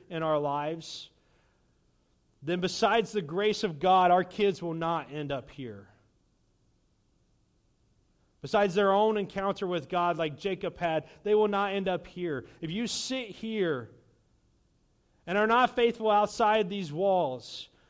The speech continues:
your kids will be here at best, there more than likely. You need to be people that are following God's commands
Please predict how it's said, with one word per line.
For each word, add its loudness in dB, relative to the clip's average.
your -2
kids 4
will 0
be -6
here 2
at 0
best, -2
there -2
more -4
than -6
likely. -14
You -4
need -2
to -2
be -4
people -4
that 0
are 4
following -2
God's 2
commands -4